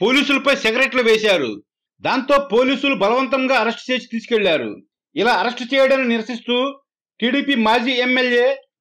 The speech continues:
తెలుగు మహిళ రాష్ట్ర అధ్యక్షురాలు వంగలపూడి అనిత ఎడిటింగ్ వీడియోలతో హైకోర్టులో కేసులు వేయడం, ఆ తర్వాత సీబీఐ విచారణకు కోర్టు ఆదేశించడం జరిగిపోయాయి. దర్యాప్తు మొదలుపెట్టిన సీబీఐ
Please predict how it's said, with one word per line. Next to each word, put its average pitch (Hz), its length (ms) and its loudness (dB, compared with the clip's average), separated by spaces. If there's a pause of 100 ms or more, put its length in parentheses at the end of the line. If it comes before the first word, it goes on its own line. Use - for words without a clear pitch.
తెలుగు 247 220 0
మహిళ 277 300 2
రాష్ట్ర 240 360 0
అధ్యక్షురాలు 254 600 0
వంగలపూడి 240 560 0
అనిత 240 520 0 (520)
ఎడిటింగ్ 226 380 0
వీడియోలతో 262 480 0
హైకోర్టులో 247 580 0
కేసులు 240 380 -2
వేయడం, 240 440 0 (440)
ఆ 160 100 -2
తర్వాత 233 480 -2
సీబీఐ 233 420 0
విచారణకు 240 680 -2
కోర్టు 226 260 0
ఆదేశించడం 226 720 -2
జరిగిపోయాయి. 185 800 -2 (320)
దర్యాప్తు 269 440 0
మొదలుపెట్టిన 262 560 0
సీబీఐ 247 600 -2